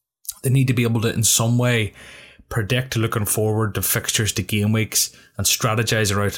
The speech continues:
about how to maximize their R O I. It's a play to earn game. People want to play to earn. People want to,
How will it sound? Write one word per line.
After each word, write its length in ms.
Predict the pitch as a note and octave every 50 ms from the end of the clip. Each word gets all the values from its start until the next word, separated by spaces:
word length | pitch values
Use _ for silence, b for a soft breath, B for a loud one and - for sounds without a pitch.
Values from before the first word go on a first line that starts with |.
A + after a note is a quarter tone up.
| - -
about 240 | G#2 G2+ A2+ G#2
how 160 | F#2+ G2 A2 A2
to 80 | G#2
maximize 540 | G2+ G#2+ G#2 G2+ - - - G#2 G2+ G2+ F#2+
their 120 | G2+ G2+
R 140 | G2 G2+ G2
O 100 | F#2+ F#2+
I. 180 | G2 G2+ A2 A#2+
It's 200 | F#2+ E2+ - -
a 20 |
play 200 | - - C3+ C3+
to 40 | C3
earn 200 | A2+ A2 G#2 G2+
game. 380 | F#2+ - G2 G2 G#2+ A2+ A2 -
People 360 | - - C3 C3+ B2+ B2+ A2
want 300 | G#2 G#2 G#2 G2 F#2 -
to 80 | A2
play 240 | - - - G2+ G2
to 120 | G2 G2+ - -
earn. 200 | G#2+ G#2 G#2+ G2+
People 280 | - B2 - A2 G#2+
want 300 | G#2 G2+ G#2 G#2+ G2+ -
to, 320 | - - G#2 G2+ G2 F#2+